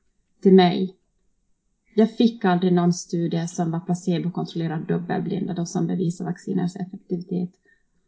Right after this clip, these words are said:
och säkerhet. Och jag kan ju tänka mig, alltså i Vaccinkrigarna så säger ju Anders Tegnell att jag, att, eh, hon, han säger om mig att hon är något av ett fenomen. Och jag kan väl tänka mig att han var inte särskilt van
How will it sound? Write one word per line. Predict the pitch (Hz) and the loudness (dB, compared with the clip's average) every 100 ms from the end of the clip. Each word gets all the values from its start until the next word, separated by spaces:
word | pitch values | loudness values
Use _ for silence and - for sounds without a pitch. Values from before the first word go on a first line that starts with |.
| - | -2
och | 180 170 | -2 -2
säkerhet. | - 180 175 170 180 185 196 - - - _ _ _ _ | -4 -2 -2 -4 -4 -4 -6 -14 -20 -20 _ _ _ _
Och | 208 | 6
jag | 202 214 | 8 8
kan | 214 | 6
ju | 202 | 4
tänka | - 247 226 196 208 | 4 6 6 4 4
mig, | 190 185 180 | 6 6 4
alltså | 180 185 190 | 2 0 2
i | 202 190 185 | 2 4 2
Vaccinkrigarna | 190 - 175 170 175 156 175 | 2 2 0 0 0 2 2
så | 175 175 | 2 -2
säger | - 180 170 | 0 0 0
ju | 170 | -2
Anders | 165 165 165 | -2 -4 -2
Tegnell | 175 170 175 170 | 0 2 2 0
att | 170 | -4
jag, | 185 185 _ | -4 -4 _
att, | 175 175 - | -6 -6 -6
eh, | 160 160 160 _ _ | -8 -8 -10 _ _
hon, | 180 175 - | 0 0 4
han | 196 | 4
säger | 190 175 | 6 4
om | 165 | 2
mig | 160 165 | -2 -4
att | 170 | 2
hon | 190 | 6
är | 180 | 6
något | 170 170 165 165 | 6 2 0 -2
av | 165 165 | -2 -4
ett | - | -6
fenomen. | - 175 175 185 180 180 180 _ _ - - - | -2 2 4 6 4 0 -4 _ _ -20 -20 2
Och | 185 | 6
jag | 196 | 6
kan | 214 | 6
väl | 214 | 4
tänka | 208 240 214 - 190 | 6 6 6 4 2
mig | 180 180 | 4 4
att | 180 - _ | 2 0 _
han | _ - 220 214 214 | _ -2 2 6 6
var | 202 | 6
inte | 180 180 | 4 4
särskilt | - 170 175 175 | 0 0 2 0
van | 196 208 165 101 190 | 2 2 2 0 -4